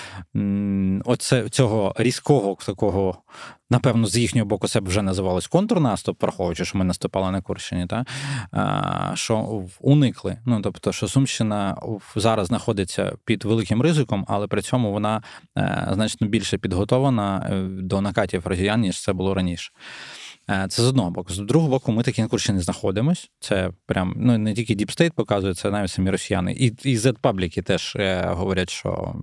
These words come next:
це щось ні аби там. Ну, типу, що всю Курську область навряд, е, вони звільнили, та. Ну, тим більше навряд вони можуть поки що повертати людей там в суджу або ще кудись.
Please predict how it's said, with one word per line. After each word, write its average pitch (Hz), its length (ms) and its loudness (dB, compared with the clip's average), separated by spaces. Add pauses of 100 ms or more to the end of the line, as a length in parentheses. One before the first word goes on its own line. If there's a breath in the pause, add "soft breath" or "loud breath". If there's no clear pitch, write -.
(120)
це - 160 -4
щось - 460 -6 (720 loud breath)
ні 110 120 2
аби 101 260 0
там. 90 240 -2
Ну, 113 140 4
типу, - 260 -4
що 98 540 -2
всю 110 200 -4
Курську 107 300 0
область 101 260 -2
навряд, 98 260 -2 (300)
е, 95 300 -2
вони 98 280 0
звільнили, 90 560 -2
та. - 120 -10 (880 loud breath)
Ну, 165 160 6
тим 135 200 4
більше 131 280 2
навряд 113 300 2
вони 101 180 0
можуть 98 300 0
поки 104 260 0
що - 120 -2
повертати 90 480 0
людей 90 300 0
там 90 120 2
в - 60 -2
суджу 135 340 2
або 95 160 -2
ще 95 160 -2
кудись. 92 360 -8